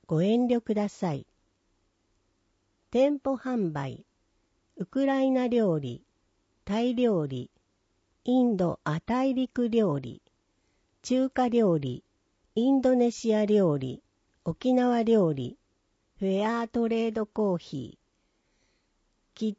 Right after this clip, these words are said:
チンカー、ポルトガル料理、スリランカ家庭料理、韓国料理、タコライス、ワークショッ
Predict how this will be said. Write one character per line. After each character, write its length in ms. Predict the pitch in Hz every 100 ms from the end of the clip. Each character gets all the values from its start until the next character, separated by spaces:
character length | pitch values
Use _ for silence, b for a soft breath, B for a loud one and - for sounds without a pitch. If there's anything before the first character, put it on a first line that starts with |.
| -
チ 180 | 320 320
ン 100 | 269
カ 380 | 165 151 123 -
ー、 720 | _ _ _ _ _ _ -
ポ 120 | 226
ル 140 | 254
ト 160 | 262 262
ガ 160 | 247 240
ル 140 | 233
料 280 | 226 208 165
理、 240 | 139 - _ _ _
ス 220 | _ 208
リ 160 | 208 262
ラ 160 | 262 262
ン 120 | 262
カ 260 | 247 233 -
家 180 | 202 - 254 262 247
庭 0 |
料 300 | 247 208 151
理、 220 | 135 - _ _ _ _ -
韓 260 | 254 269
国 340 | 262 262 - 247
料 280 | 240 190 151
理、 220 | 131 - _ _ _ _ _ _ _ -
タ 120 | 190
コ 180 | 208 254
ラ 180 | 254 226
イ 100 | 170
ス、 280 | - - - _ _ _ _ _ _ _ _ _ _ _ _ _ _ _
ワ 240 | 220 247 285
ー 40 |
ク 180 | - 277
シ 160 | -
ョ 60 |
ッ 40 | 254